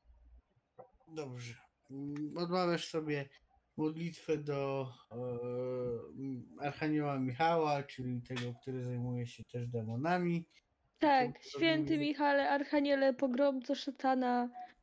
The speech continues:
Speaker 2: ducha pychy, pomóż mi zwalczyć, e, zło
Speaker 1: Dobrze.
Speaker 2: tego
Speaker 1: Tak, tak, dobrze.
Speaker 2: budynku.
Speaker 1: Dobrze. Mm, i,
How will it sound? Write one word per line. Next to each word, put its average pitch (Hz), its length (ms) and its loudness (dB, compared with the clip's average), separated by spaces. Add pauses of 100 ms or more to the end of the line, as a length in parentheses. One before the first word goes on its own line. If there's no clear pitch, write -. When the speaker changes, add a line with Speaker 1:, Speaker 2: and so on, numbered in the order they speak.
(260)
Speaker 2:
ducha 254 400 4
pychy, 247 480 4
pomóż 247 440 4
mi 247 140 8
zwalczyć, 233 720 0 (920)
e, 233 380 8
zło 240 320 6
Speaker 1:
Dobrze. 240 160 2
Speaker 2:
tego 226 380 4
Speaker 1:
Tak, 208 180 0 (160)
tak, 131 220 -4
dobrze. 135 280 0
Speaker 2:
budynku. 240 460 6
Speaker 1:
Dobrze. - 680 -12 (1600)
Mm, 139 840 -2 (800)
i, 151 720 4